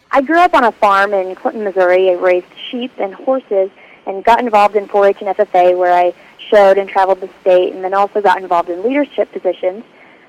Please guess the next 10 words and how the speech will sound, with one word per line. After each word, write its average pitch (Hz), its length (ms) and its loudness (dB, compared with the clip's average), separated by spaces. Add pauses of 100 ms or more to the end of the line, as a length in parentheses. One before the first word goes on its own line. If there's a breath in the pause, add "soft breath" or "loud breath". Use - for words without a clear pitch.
(100)
That 220 280 0
led 208 220 4
me 208 220 -6 (120)
to 208 180 4
realize 190 580 4
that 202 100 -2
my 202 120 -4
passion 254 500 0
truly 233 340 0
was 208 340 4